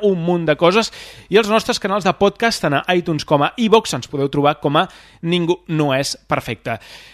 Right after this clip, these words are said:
I el concurs de Panini, com cada mes, eh, preguntem quin actor interpreta a Black Panther de Marvel Studios. Fins al dinou de desembre ens heu d'escriure al nostre correu electrònic, ningunoes arroba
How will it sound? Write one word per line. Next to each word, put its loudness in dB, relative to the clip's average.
I 4
el 6
concurs 0
de 4
Panini, -2
com -2
cada 2
mes, 0
eh, 4
preguntem 2
quin 0
actor 4
interpreta 0
a 6
Black 2
Panther 2
de 2
Marvel 2
Studios. 0
Fins -4
al 0
dinou 2
de 4
desembre 4
ens 0
heu 2
d'escriure 2
al 0
nostre -6
correu -2
electrònic, 0
ningunoes -2
arroba 2